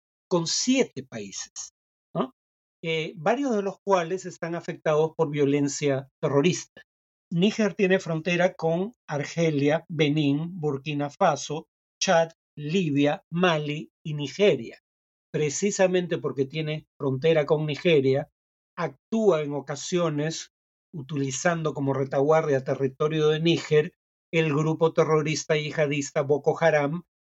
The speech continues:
que en realidad, eh, es un grupo nigeriano en lo esencial, eh, pero que, eh, actúa en el noreste de Nigeria, por ende cerca de la frontera con Níger,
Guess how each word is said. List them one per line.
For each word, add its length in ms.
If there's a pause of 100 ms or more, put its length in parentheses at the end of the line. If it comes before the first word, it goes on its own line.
(220)
que 80
en 100
realidad, 720
eh, 600
es 220
un 140
grupo 640 (160)
nigeriano 720
en 80
lo 60
esencial, 580 (540)
eh, 440
pero 320
que, 640
eh, 260
actúa 460
en 100
el 220
noreste 760
de 520
Nigeria, 720
por 200
ende 160
cerca 420
de 120
la 100
frontera 460
con 260
Níger, 420